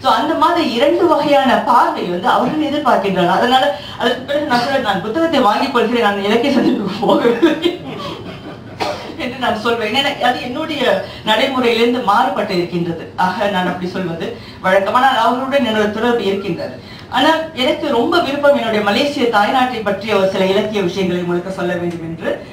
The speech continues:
நான் ஒரு ஏழு நிமிஷம் எடுத்துக்கொள்கின்றேன். So, மலேசிய சூழலை நாம் நோக்கினால், இ-, இ-, ஒரு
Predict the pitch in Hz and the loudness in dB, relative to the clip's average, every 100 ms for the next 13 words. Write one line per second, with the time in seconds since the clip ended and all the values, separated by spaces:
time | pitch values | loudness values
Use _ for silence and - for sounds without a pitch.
0 | - - 190 190 196 214 233 240 254 226 | -16 -4 -2 -2 -4 -8 -6 -6 -4 -6
1 | 220 208 175 156 151 165 165 160 - - | -8 -8 -8 -8 -12 -12 -10 -10 -12 -14
2 | - - - - - - - 233 220 320 | -14 -16 -16 -18 -18 -16 -10 -6 -2 0
3 | 381 349 - 294 285 285 240 214 196 214 | 0 0 0 0 4 6 4 0 0 0
4 | 233 233 180 202 - - - - - - | -2 -2 0 0 -2 -10 -18 -18 -18 -18
5 | - - 220 214 214 247 262 - 233 226 | -18 -10 -2 -2 -2 -4 -6 -2 0 0
6 | 220 214 214 196 | -2 2 2 2